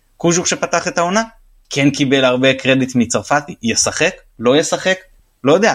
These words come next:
איתן אזולאי שלאחרונה נכנס כ-, כ-, אה, נגיד משחק אחרון נכנס כמחליף, אבל הוא שחקן מצוין,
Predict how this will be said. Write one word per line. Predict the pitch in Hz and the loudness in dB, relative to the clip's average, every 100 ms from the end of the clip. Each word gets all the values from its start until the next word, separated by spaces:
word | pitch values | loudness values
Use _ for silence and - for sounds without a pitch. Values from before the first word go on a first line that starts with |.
| - | -2
איתן | 165 185 175 | -2 -2 0
אזולאי | 147 170 | 0 0
שלאחרונה | 175 165 139 135 123 120 139 | -2 -2 -2 0 -2 0 0
נכנס | 160 165 156 | 0 -2 -4
כ-, | 160 151 - _ _ _ | -4 -6 -8 _ _ _
כ-, | - | 0
אה, | 127 127 127 120 120 113 117 117 113 113 120 | 2 2 0 -2 0 2 2 2 0 -2 0
נגיד | 120 123 | 0 2
משחק | 131 127 151 | 2 0 -4
אחרון | 165 156 | -2 -2
נכנס | 160 | -2
כמחליף, | - 160 - 254 - - _ _ _ | -2 -4 -2 -4 -4 -12 _ _ _
אבל | 107 | -12
הוא | 107 | -10
שחקן | - - 139 139 _ | -8 -2 -2 -2 _
מצוין, | 123 - 220 190 | -6 0 2 2